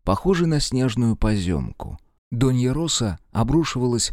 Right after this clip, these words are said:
всегда внезапно, всегда заставала врасплох, но в народе считали, что лишь когда она отбушует своё, зима, наконец, начнёт отступать. В первую очередь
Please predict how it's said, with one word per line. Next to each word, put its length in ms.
всегда 340
внезапно, 680
всегда 540
заставала 500
врасплох, 680
но 160
в 60
народе 320
считали, 580
что 360
лишь 240
когда 460
она 320
отбушует 580
своё, 420
зима, 360
наконец, 540
начнёт 560
отступать. 760
В 140
первую 340
очередь 480